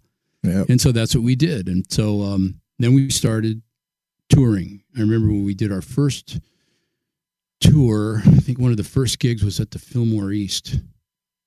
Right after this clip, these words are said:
Speaker 2: uh, Fillmore East, and with Santana and Roland Kirk.
Speaker 1: Ooh, Rashawn Roland Kirk?
Speaker 2: Yeah. And so it was, uh, you
Speaker 1: Yeah.
Speaker 2: know, our first trip to New York.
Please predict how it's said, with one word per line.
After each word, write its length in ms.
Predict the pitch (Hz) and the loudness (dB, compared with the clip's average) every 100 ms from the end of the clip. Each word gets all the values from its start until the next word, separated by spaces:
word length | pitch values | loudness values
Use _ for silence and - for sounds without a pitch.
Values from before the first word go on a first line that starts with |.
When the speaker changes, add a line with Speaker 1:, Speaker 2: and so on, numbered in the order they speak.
| _ _ _ _ _ | _ _ _ _ _
Speaker 2:
uh, 200 | 101 95 - _ _ _ | -4 -4 -8 _ _ _
Fillmore 340 | 120 107 101 | -4 -2 -4
East, 280 | 104 95 - | -6 -8 -4
and 160 | 95 - _ _ _ _ _ | -6 -6 _ _ _ _ _
with 260 | 110 98 - | -10 -10 -8
Santana 680 | - - 98 - 117 117 117 110 | -4 -4 -4 -2 0 0 0 0
and 220 | 98 95 | 0 0
Roland 360 | 101 104 95 | -2 -2 -4
Kirk. 500 | - - 95 - - - _ _ _ _ _ 175 | -6 -12 -12 -16 -20 -20 _ _ _ _ _ -20
Speaker 1:
Ooh, 260 | 302 285 107 | -18 -18 -16
Rashawn 500 | 135 143 160 165 165 | -14 -12 -10 -12 -8
Roland 380 | 156 175 175 165 | -6 0 0 0
Kirk? 200 | 170 117 | 0 0
Speaker 2:
Yeah. 320 | 98 92 92 _ _ _ _ _ | -4 -6 -12 _ _ _ _ _
And 400 | 107 104 104 101 | -4 -2 -4 -2
so 260 | - 113 113 | -2 -2 -2
it 20 | |
was, 360 | 117 113 - | -6 -8 -8
uh, 40 | 139 | -4
you 300 | 123 123 131 | -4 -2 0
Speaker 1:
Yeah. 60 | 139 | 0
Speaker 2:
know, 100 | 117 | 0
our 100 | 107 | -4
first 320 | - 131 - | -2 -2 0
trip 180 | 127 - | -4 0
to 100 | 110 | 2
New 100 | 113 | 2
York. 360 | 107 104 104 | 2 -2 -6